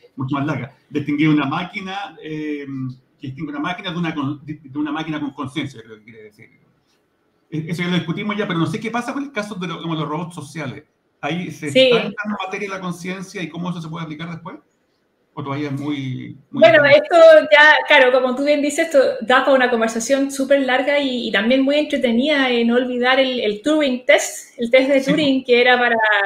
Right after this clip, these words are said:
Speaker 2: para diferenciar precisamente qué tan bien un humano podía distinguir si, el, si lo que le
Speaker 1: Sí.
Speaker 2: hablaba era una máquina
Speaker 1: Una
Speaker 2: o,
Speaker 1: máquina
Speaker 2: o un
Speaker 1: o
Speaker 2: humano.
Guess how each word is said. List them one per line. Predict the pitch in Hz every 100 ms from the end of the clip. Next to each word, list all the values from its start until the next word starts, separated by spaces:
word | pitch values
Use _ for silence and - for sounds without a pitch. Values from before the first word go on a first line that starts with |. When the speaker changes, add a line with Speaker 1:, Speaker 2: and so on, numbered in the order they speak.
| 196 214
Speaker 2:
para | 214 208
diferenciar | 208 220 208 - 262 262
precisamente | 247 254 269 262 269 277 277
qué | 269
tan | 269 269 262
bien | 269 277
un |
humano | 277 247 262 294
podía | 262 262 277
distinguir | 254 247 233 233 240 294
si, | - 254
el, | 240 226
si | 247
lo | 226
que | 226
le | 226
Speaker 1:
Sí. | 214
Speaker 2:
hablaba | 226 247 277 277
era | 254
una | 240
máquina | 233 254 277 277 277
Speaker 1:
Una | 240 226
Speaker 2:
o, |
Speaker 1:
máquina | - - 160 156
Speaker 2:
o | 240
un | 233
Speaker 1:
o |
Speaker 2:
humano. | 277 - 196